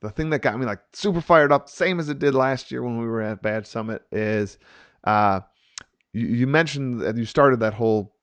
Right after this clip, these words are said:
conversation with grades don't really tell a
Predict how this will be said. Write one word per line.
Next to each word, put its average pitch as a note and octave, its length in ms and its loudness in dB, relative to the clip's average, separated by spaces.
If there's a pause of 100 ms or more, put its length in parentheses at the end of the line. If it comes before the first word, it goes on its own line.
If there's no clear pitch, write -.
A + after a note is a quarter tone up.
(120)
conversation A2 600 -4
with G2+ 320 -4 (760)
grades A2+ 420 4
don't G#2 180 0
really F#2+ 180 -4
tell D#2 240 -6
a E2+ 80 -10